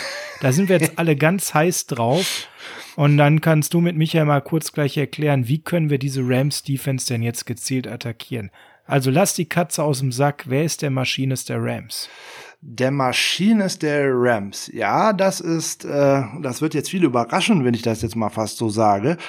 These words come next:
Speaker 1: Das ist für mich im Moment sogar Taylor Rapp. Es ist zwar mal kein Linebacker, es ist ein Safety.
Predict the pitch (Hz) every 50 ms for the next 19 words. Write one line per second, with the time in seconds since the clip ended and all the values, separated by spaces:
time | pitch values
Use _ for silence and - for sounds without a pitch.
0 | - - 135 117 - - - 110 107 110 117 110 - - 175 165 180 180 180 185
1 | 190 - - 160 143 139 131 - - - 165 202 220 220 208 190 165 151 131 117
2 | 110 - - 123 113 - 143 127 - - - 127 123 123 123 120 - 120 120 120
3 | 120 120 120 127 123 120 127 143 143 - 185 185 190 175 143 160 175 170 165 -
4 | - - - - 160 170 185 190 185 - - - - - 240 240 - - - 113
5 | 104